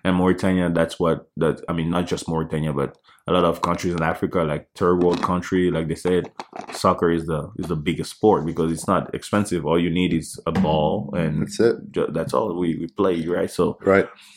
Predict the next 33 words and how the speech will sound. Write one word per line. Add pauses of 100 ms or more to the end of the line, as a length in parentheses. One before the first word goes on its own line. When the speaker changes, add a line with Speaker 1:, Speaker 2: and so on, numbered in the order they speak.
(180)
Speaker 1:
we
play
with
friends,
and
then (300)
some
of
those
friends,
they
were
just
very
intrigued
with
our,
with
our
life
and
our
lifestyle, (100)
you
know,
Speaker 2:
Yeah.
Speaker 1:
just (460)
being
so
en-, (200)
energetic,
but,
um,